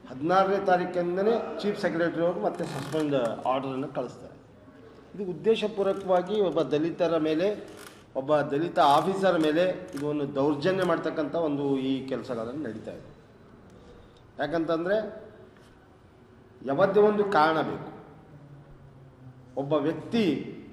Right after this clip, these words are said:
ಇನ್ನೂ ಬಂದು ಒಂದು ಎರಡೇ, ಎರಡೇ ತಿಂಗಳಾಗಿರ್ತೈತೆ ಆ ಕುರ್ಚಿ ಮೇಲೆ ಬಂದು ಕೂತಾಗ, ಅವರನ್ನು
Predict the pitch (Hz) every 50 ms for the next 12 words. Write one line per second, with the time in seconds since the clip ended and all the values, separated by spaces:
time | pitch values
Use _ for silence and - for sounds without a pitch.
0 | - 143 175 202 208 185 - 175 180 202 202 196 185 180 175 170 160 147 147 156
1 | 170 190 190 202 220 208 214 - 156 165 175 190 233 226 220 214 208 196 180 165
2 | 151 151 139 147 151 135 - 135 127 127 123 - - - 156 147 143 - 185 175
3 | 180 165 143 135 143 135 143 - 139 117 - 123 110 110 135 160 156 - - -
4 | - - - - - - - - - - - 160 190 202 208 208 208 208